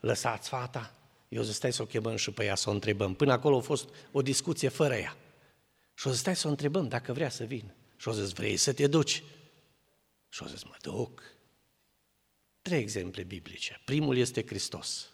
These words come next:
de necontestat, de nebătut. Al doilea este Rut, renunțare la tot. Și al treilea, putem să o luăm pe Rebecca, frumoasă, înțeleaptă, dintr-o familie bogată, dacă vreți, că Iacov, când a ieșit de acolo, a ieșit cu bogăția lui socrăsul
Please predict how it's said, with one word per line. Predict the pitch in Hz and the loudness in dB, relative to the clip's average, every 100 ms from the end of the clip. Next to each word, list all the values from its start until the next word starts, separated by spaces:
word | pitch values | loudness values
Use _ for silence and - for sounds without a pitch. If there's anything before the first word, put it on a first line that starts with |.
| _ | _
de | 107 117 | -4 0
necontestat, | 117 131 127 113 104 - 123 120 | 4 4 2 0 -2 0 2 2
de | 104 | 2
nebătut. | 110 98 98 98 - - - | 0 0 0 -2 -8 -18 -20
Al | - 117 | -8 0
doilea | 117 110 110 | 2 4 2
este | 107 117 | 0 -2
Rut, | 101 131 135 - - - _ | 4 4 2 -6 -20 -20 _
renunțare | 104 113 110 107 - 139 120 120 | -2 0 2 2 4 4 2 0
la | 107 | -2
tot. | - 135 156 - - - - _ _ _ _ _ _ _ _ _ _ _ _ _ | 6 8 8 2 -18 -20 -20 _ _ _ _ _ _ _ _ _ _ _ _ _
Și | - - | -6 -4
al | 101 | -2
treilea, | 127 113 107 101 101 - | 0 2 2 0 -4 -8
putem | 110 123 | -2 0
să | 113 113 | 0 0
o | |
luăm | 110 104 | 0 0
pe | 107 | -2
Rebecca, | 104 92 98 - - - _ _ _ _ _ _ _ | -4 -2 -4 -6 -14 -16 _ _ _ _ _ _ _
frumoasă, | - 104 95 113 - 156 156 - - _ _ _ | -6 -2 0 0 0 0 -4 -10 -20 _ _ _
înțeleaptă, | - 110 - 95 117 - - 147 - - - _ | -10 -6 -4 -2 -2 -2 -4 -6 -6 -20 -20 _
dintr-o | - 127 123 | 0 2 4
familie | 110 107 120 117 | 4 4 6 4
bogată, | 101 92 104 113 120 | 4 2 2 0 2
dacă | 113 104 | 0 2
vreți, | 98 123 - - | 0 0 -2 -6
că | 104 | -4
Iacov, | 101 120 - 107 | 4 4 4 -2
când | - 110 | -2 -2
a | |
ieșit | 104 101 120 | -2 -2 -2
de | 107 | -2
acolo, | - 117 | 0 0
a | |
ieșit | 110 101 110 | 0 0 -4
cu | - 110 | -6 -6
bogăția | 110 107 104 123 | -4 -2 -2 0
lui | 104 98 | 0 -2
socrăsul | 104 - 117 - | -4 -6 -6 -8